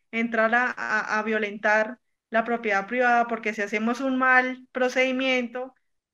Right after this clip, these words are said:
entonces, pues, las sanciones no van a ser para los que incumplen, sino para hasta la misma administración o la fuerza pública, porque, porque, pues, eh, ese co-, ese artículo que establecía anteriormente el Código de Policía,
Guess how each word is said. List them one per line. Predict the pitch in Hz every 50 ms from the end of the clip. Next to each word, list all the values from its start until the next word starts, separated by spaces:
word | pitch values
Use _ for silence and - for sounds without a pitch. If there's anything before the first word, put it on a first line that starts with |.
| _ _ _ -
entonces, | 220 226 226 240 233 233 220 220 220 220 240 240 233
pues, | - 240 233 226 233 233 - -
las | - 214 226 233 233
sanciones | 254 240 233 240 240 247 254 262 277 294 294 - - -
no | 240 247 247 254 254
van | 254 269 269
a | 269
ser | 269 285 247 226 220 226
para | 220 208 202 202
los | 196 208 214 220 -
que | - - 196
incumplen, | 208 226 233 233 339 349 330 302 311 311 339 339
sino | 320 302 247 240 220 220
para | 220 208 202 196 196 190 180 180 170 _ _ _ _ _
hasta | - 208 208 - 220
la | 214 214 208
misma | 214 220 220 220 233 254
administración | 254 262 262 254 254 247 - - 202 196 202 202 208
o | 214
la | 226 240 240
fuerza | 240 208 196 196 233 220 220
pública, | - 247 240 240 233 233 233 - 240 240 233 - - _ _ _ - - - _ _ _ -
porque, | - 233 233 226 226 226 226 214 202 190 175 - -
porque, | - 226 220 220 220 220 208
pues, | 202 - 202 202 196 -
eh, | - 208 208 180 - - 214
ese | 226 220 254 254 254 262 262 247 240 247
co-, | - - 240
ese | - 233 233 233 233 262 262
artículo | 262 262 - - 277 247 - 269 262 254 262
que | 262 247 226
establecía | 220 220 226 214 208 202 196 190 - 214 220 233
anteriormente | 240 233 247 220 208 196 208 214 220 226 233
el | 233 233 233
Código | 247 240 240 240 233 247
de | 240 233
Policía, | 233 220 214 202 190 190 196 - 202 202 202 208 226 220